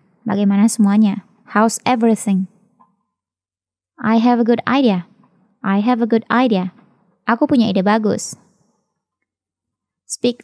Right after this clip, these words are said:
louder, please. Speak louder, please. Tolong bicara lebih besar. It's been a long time.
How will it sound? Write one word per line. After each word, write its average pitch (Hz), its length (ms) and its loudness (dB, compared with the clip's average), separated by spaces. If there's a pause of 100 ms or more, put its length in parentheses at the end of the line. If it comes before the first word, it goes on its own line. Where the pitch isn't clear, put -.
louder, 240 440 2
please. 269 440 -4 (520)
Speak - 400 -4 (120)
louder, 226 520 2
please. 254 440 -4 (760)
Tolong 233 280 2
bicara 202 360 0
lebih 196 240 0
besar. 214 360 -4 (2000)
It's - 320 -4
been 233 160 4
a 226 140 4
long 269 340 0
time. 247 480 -2